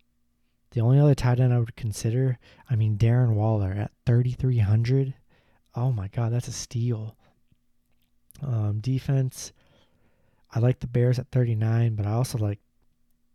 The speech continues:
the Patriots at thirty-seven. I think they're gonna have a great game. And, um, the Bills at thirty-four hundred. I mean, th-, there's just so many gr-, sleepers on here.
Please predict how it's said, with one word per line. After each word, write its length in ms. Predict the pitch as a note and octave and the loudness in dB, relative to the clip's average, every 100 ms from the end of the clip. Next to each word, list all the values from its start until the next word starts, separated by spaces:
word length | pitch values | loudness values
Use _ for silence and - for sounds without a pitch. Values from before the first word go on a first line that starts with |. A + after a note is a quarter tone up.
| - | -14
the 60 | - | -6
Patriots 540 | - A#2 A#2+ C#3 C#3+ | 0 0 0 -2 -10
at 80 | - | -8
thirty-seven. 680 | C3+ A2+ G2+ A#2 A#2 A2 A2 | -6 -6 -4 -2 -2 -4 -6
I 100 | A#2 | -6
think 180 | B2+ | -6
they're 120 | A#2 A#2+ | -4 -2
gonna 160 | G#2+ | -2
have 160 | G#2 G#2 | -2 -4
a 60 | |
great 360 | A2 A2+ A2+ C#3+ _ | -6 -6 -8 -10 _
game. 400 | B2 A2 G#2+ G#2+ - _ _ - - - - - _ | -4 0 0 -4 -10 _ _ -20 -20 -20 -20 -20 _
And, 280 | B2 G#2+ G#2 | -4 -2 0
um, 260 | G#2 G2 G2 | -2 -2 -8
the 80 | - | -6
Bills 320 | G#2 A#2 A2+ | 2 4 4
at 80 | - | 0
thirty-four 360 | - A2+ G#2 G#2+ | -2 -2 -2 -4
hundred. 380 | A2+ A2+ C3+ C#3 | -4 -6 -8 -6
I 80 | |
mean, 240 | A2 G#2+ G#2+ | -4 -4 -8
th-, 260 | - - - | -12 -18 -4
there's 180 | C#3+ C#3 | -4 -2
just 200 | A#2+ - | -6 -4
so 180 | C#3+ | -2
many 180 | C#3 B2 | 0 0
gr-, 140 | G2+ B2 | -2 -8
sleepers 520 | - - D3 - A2 | -10 -8 -6 -2 -2
on 120 | G#2 G2 | -2 -2
here. 300 | G#2 G#2 | -4 -4